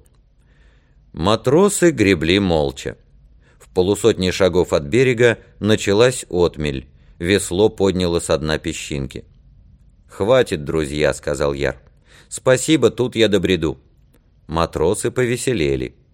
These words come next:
«Будьте здоровы, счастливо вам», и дружно погребли к пароходу. По колено в теплой воде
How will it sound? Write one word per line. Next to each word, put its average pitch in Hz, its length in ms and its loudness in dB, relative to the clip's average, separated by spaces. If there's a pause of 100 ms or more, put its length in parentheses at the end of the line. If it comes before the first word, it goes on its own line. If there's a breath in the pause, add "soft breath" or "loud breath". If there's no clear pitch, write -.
(500)
«Будьте 131 520 -2
здоровы, 127 800 6
счастливо 117 680 0
вам», 82 360 0 (340)
и 90 120 0
дружно 117 560 -2
погребли 78 580 -2
к - 100 -14
пароходу. 67 640 -4 (880 soft breath)
По 85 80 0
колено 175 440 4
в - 60 -6
теплой 101 460 2
воде 78 560 0